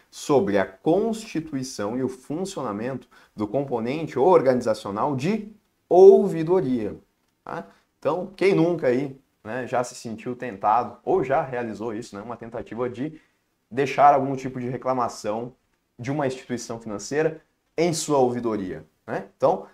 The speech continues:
é exatamente esse canal aqui que a gente vai estudar nessa aula. E a resolução C M N,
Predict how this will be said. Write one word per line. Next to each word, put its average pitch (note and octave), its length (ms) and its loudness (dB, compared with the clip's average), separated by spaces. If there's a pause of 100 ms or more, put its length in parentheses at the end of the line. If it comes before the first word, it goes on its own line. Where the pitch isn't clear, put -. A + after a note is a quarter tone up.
(340)
é B2+ 120 2
exatamente C3+ 720 2
esse C#3 280 2
canal C3 420 0
aqui B2 160 -6
que A2+ 80 -10
a C3 40 -4
gente A#2+ 180 -8
vai A#2+ 100 -4
estudar G#2+ 240 -8
nessa A2 240 -4
aula. F#2 200 -2 (200)
E A#2 80 2
a C3 60 12
resolução C#3 680 2
C A2 180 -8
M G#2 140 -6
N, C#3 300 -6